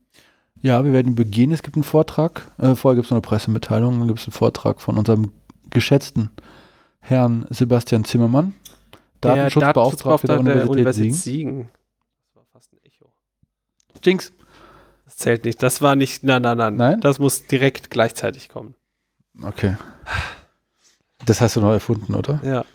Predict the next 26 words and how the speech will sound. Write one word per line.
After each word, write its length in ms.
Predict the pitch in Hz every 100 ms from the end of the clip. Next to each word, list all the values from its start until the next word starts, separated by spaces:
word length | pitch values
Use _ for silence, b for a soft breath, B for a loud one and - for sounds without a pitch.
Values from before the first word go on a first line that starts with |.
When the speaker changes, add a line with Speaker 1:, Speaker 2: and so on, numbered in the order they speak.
| _
Speaker 2:
Freitag 480 | - - 160 180 165
bis 140 | 151 143
Sonntag, 640 | 143 151 - 113 113 - - -
den, 340 | 127 127 127
äh, 440 | 120 123 123 120 120
siebten 520 | 131 156 _ 151 147
bis 300 | 139 - -
neunten 680 | 123 127 156 - 147 139 135
sechsten 500 | 131 127 - - 131
zweitausendneunzehn 1300 | - 120 123 123 123 120 117 139 147 - 120 113 110 - b b b b b _
findet 600 | - 131 135 131 - -
die 160 | 123 120
Freifunk 880 | - - 131 151 156 151 147 - - _ _ _ _ _ _ _ -
Märkischer 480 | 131 131 143 135
Kreis 400 | - - 135 160
Community 580 | - 139 139 165 175 190
Konferenz 520 | 185 175 - 180 185
statt. 180 | - 170
Ist 120 | 135 -
M 140 | 131
K, 180 | - 139
steht 200 | - 147
das 100 | 139
für 100 | -
Märkischer 360 | 123 127 139 131
Kreis? 420 | - 147 196